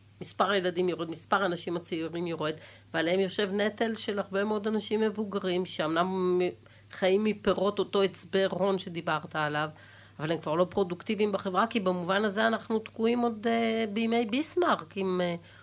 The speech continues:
הוצאה ל-, לגמלאות של אנשים, אה, בגיל, אה, שאולי בנסיבות אחרות היו יכולים להמשיך ולהיות פרודוקטיביים.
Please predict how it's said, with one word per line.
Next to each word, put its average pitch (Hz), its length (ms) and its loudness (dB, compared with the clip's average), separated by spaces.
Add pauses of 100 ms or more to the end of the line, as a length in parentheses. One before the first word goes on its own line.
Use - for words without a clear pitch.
(160)
הוצאה 196 520 2
ל-, 185 120 0 (1160)
לגמלאות 185 1040 4
של 185 200 -2
אנשים, 175 640 -2
אה, 160 420 -4 (1040)
בגיל, 180 500 -2
אה, 165 380 0
שאולי 170 800 -4
בנסיבות 175 500 2
אחרות 185 460 0
היו 170 540 -2
יכולים 175 380 -2
להמשיך 170 440 -2
ולהיות 170 280 -4
פרודוקטיביים. 160 680 -8